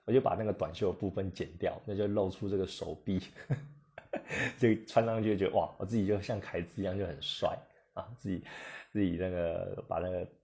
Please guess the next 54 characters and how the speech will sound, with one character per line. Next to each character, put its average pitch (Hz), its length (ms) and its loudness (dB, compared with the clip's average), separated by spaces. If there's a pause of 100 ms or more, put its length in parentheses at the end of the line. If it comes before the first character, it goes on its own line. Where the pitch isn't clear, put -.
(160)
角 80 160 -2
色 90 300 0
带 90 200 4
入， 90 200 0 (120)
带 92 140 4
入 87 140 0
进 87 260 -6
去。 - 260 -10 (1040)
那 135 100 8
也 110 60 8
因 104 100 2
为 120 60 4
我 110 60 6
最 107 140 4
近 104 80 2
就 104 160 6
是 95 40 4
在 95 160 4
健 95 280 0
身 90 240 -4
跟 90 240 0
这 98 100 0
种 95 180 -4 (220)
间 104 180 0
歇 101 140 4
性 98 180 -2
断 87 240 0
食 78 200 -10
嘛， - 280 -6
所 110 160 2
以 98 140 4 (320)
我 95 100 0
的 98 80 6
目 127 160 6
标 104 220 10
是 104 220 2
在 98 200 8
三 101 220 0
个 95 80 2
月 95 180 2
后 95 60 0
就 95 140 0
练 98 200 2
出 92 160 -4
我 87 80 -2
的 87 60 -4
麒 - 300 -4
麟 90 240 -4
臂， - 260 0 (380)
就 107 100 0
是 107 80 4
我 90 100 0
的 - 80 -2
手 - 240 -2